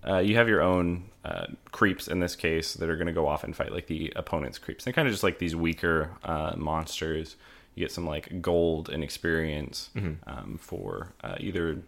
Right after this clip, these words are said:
Speaker 1: being around when they die for, and for experience or for getting the last hit for gold.
Speaker 2: And then with experience, you can gain levels, upgrade your abilities, and with money, you can buy items that will kind of benefit your character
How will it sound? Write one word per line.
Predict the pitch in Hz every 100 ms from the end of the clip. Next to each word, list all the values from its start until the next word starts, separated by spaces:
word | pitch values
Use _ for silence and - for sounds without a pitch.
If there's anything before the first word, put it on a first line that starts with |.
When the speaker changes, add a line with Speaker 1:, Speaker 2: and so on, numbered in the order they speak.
| 104
Speaker 1:
being | 110 101
around | 92 87
when | 82
they | 76
die | 78 76 78
for, | 80
and | - 78 73
for | -
experience | 78 - 95 90 87 82
or | - 80 80
for | 82
getting | 78 78
the | 71
last | 73 69 69 -
hit | - -
for | -
gold. | - - - - _ - - _ _ _ _ _ _ - _ -
Speaker 2:
And | 123 98
then | 92 92 92
with | 117 104
experience, | - 120 110 90
you | 101
can | 95
gain | 90 90
levels, | 101 110 104 101 87 -
upgrade | 92 104 87
your | 95
abilities, | 87 90 90 87 87 82 - - - - - -
and | 95
with | 92
money, | 104 101 98
you | 92
can | 95 87
buy | 82 80 82 85 - _ _ _ _ -
items | 98 95 90 85
that | 87
will | 95 87 85 - - - -
kind | 110
of | 92
benefit | 101 90 - 95
your | 87 82
character | - 127 110 - 107 98